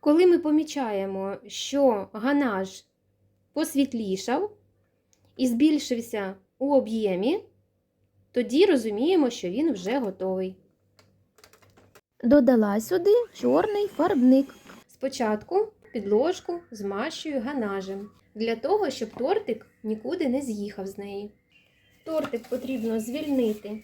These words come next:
від зайвого. Спочатку знімаємо фольгу, залишаючи його у кільці. Ставимо разом з кільцем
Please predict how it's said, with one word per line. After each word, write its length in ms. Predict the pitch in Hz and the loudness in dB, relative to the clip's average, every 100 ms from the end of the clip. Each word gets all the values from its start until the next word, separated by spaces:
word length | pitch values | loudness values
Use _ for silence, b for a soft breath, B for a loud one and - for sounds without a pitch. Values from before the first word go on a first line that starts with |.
| - | -6
від 260 | 254 220 - - - - | -6 -6 -8 -14 -14 -14
зайвого. 720 | 214 220 196 196 208 254 277 392 403 - - - - | -10 -8 -6 -6 -4 -6 -6 -8 -10 -14 -16 -18 -20
Спочатку 680 | - - 269 262 254 220 - | -20 -12 -10 -4 -4 -4 -4
знімаємо 720 | 214 240 269 226 196 196 196 | -4 -2 -2 -2 -2 -4 -6
фольгу, 800 | 208 220 - 302 285 214 190 226 - - | -8 -8 -4 -2 -2 -2 0 -2 -4 -2
залишаючи 840 | 247 285 285 - 285 285 277 - | 2 4 2 0 0 2 0 -4
його 400 | 269 269 262 262 | 0 2 4 4
у 340 | 262 226 254 - | 4 0 -6 -4
кільці. 540 | 262 262 - 247 247 - B | -6 -6 -8 -8 -8 -10 B
Ставимо 760 | - - 285 262 214 202 202 202 - _ _ - | -20 -6 -2 0 -2 -4 -6 -8 -12 _ _ -6
разом 380 | 240 254 302 | -4 -2 -2
з 60 | 285 | -4
кільцем 680 | - 285 277 - 254 190 | -8 -8 -8 -4 -4 -2